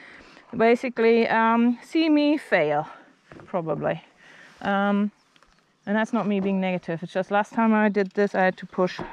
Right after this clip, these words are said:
pretty much all of it, 'cause I'm a wussy cat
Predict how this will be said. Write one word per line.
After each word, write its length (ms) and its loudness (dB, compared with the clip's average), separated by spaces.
pretty 160 0
much 200 -2
all 120 2
of 100 4
it, 160 2
'cause 340 -6
I'm 120 2
a 180 4
wussy 280 2
cat 380 0